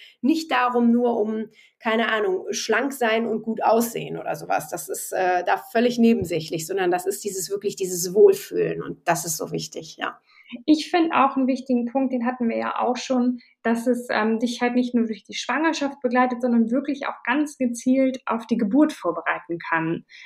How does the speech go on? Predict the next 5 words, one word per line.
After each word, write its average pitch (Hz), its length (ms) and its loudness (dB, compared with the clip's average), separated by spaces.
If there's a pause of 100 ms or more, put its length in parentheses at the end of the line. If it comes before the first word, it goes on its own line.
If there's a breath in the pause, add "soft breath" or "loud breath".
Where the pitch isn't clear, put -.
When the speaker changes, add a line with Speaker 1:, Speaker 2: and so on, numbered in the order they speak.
(280 loud breath)
Speaker 2:
Ähm, 202 580 4 (540)
das - 480 -2 (320)
ist - 220 -2
ja 302 140 4
genauso 302 1300 0